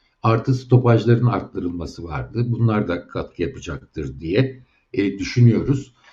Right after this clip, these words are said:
Benim gördüğüm kadarıyla Mehmet Şimşek bütçe açığının milli gelirin yüzde beşinin altına indirmekte kararlı gözüküyor. Tasarruf tedbirlerinde ben istediği ka-, e, sonucu alamadığını, daha yüksek şey yapamadığını sanıyorum.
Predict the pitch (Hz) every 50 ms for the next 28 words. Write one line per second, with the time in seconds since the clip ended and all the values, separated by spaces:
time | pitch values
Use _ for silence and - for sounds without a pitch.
0 | _ _ _ - 151 151 151 143 131 143 139 135 131 120 131 131 127 - 127 120
1 | 117 117 113 120 123 139 147 143 131 117 120 120 113 113 - 123 123 - - 151
2 | 143 135 - 113 110 107 - 135 120 95 - - - 95 98 123 131 110 107 110
3 | 113 113 107 104 98 95 95 104 104 113 110 104 98 98 98 98 90 98 - -
4 | - 110 107 101 92 92 92 _ - 98 98 80 90 85 85 82 87 82 80 82
5 | 82 _ _ 123 127 123 123 123 - _ _ _ - - 104 110 113 110 110 107
6 | 104 101 104 - - 85 76 _ _ 85 78 71 - - _ - 120 120 123 131
7 | 131 131 131 151 143 123 - - - 101 104 - 104 98 92 95 101 101 101 101
8 | 101 98 120 120 127 120 - - - _ _ _ _ _ _ 98 120 131 135 151
9 | - - - - _ 117 107 110 120 117 123 127 - 131 120 - 98 104 104 101
10 | 101 101 104 - - - 113 107 107 113 110 - 120 117 110 107 110 120 117 104
11 | 90 98 95 90 85 - _ _ _ _ _ 92 92 92 _ _ _ _ _ _
12 | _ _ 101 101 104 107 104 - - - 110 104 - - 104 101 101 104 104 104
13 | 117 113 104 92 85 80 82 80 76 71 65 - - - 85 78 76 76 73 80
14 | 117 127 123